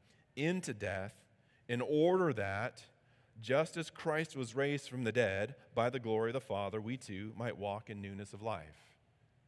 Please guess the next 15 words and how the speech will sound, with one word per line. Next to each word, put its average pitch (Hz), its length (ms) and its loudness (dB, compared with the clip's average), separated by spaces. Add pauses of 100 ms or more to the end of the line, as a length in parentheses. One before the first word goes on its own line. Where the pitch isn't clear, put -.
(600)
And 107 100 -10
we're 117 60 -4
kinda, 139 260 -6 (320)
we'll 113 140 -2
save, 117 720 -2 (920)
um, 101 200 -4
the 113 180 -4
end 127 220 0
of 104 80 0
verse 107 300 0
four 107 560 0
until 101 440 -2
our 98 160 -4
third 101 400 -4
point. 95 560 -6